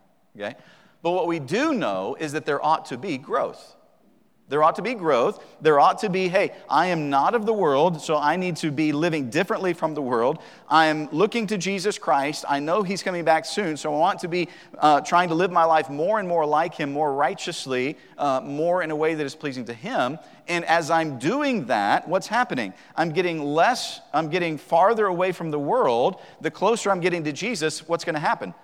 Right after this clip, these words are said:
The less I'm going to sin. The more I'm going to live righteously, the less I'm going to sin. The farther that I get away from Jesus, guess what happens?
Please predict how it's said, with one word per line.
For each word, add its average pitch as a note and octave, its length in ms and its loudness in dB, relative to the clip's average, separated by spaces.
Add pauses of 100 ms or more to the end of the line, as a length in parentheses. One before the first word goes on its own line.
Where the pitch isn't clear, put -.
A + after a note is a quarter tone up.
(100)
The D#3+ 100 -2
less D3+ 440 2
I'm F3 120 -2
going C3 260 -6
to F#3 100 -18
sin. D3 460 -12 (1700)
The D#3 100 -2
more A#3 320 4
I'm G3 180 2
going G3+ 200 0
to G3+ 100 -2
live F#3+ 240 0
righteously, F#3+ 720 -2
the F3+ 120 -4
less D3+ 260 -2
I'm D#3 120 -4
going D3 180 -4
to C#3+ 60 -10
sin. A#3+ 280 -4 (440)
The D#3+ 140 -2
farther B3 760 4
that G3 140 2
I F3+ 120 6
get E3 180 0
away D3+ 280 2
from C#3 200 -6
Jesus, B2 520 -4
guess D3 200 -2
what B2+ 140 -2
happens? G2+ 560 -4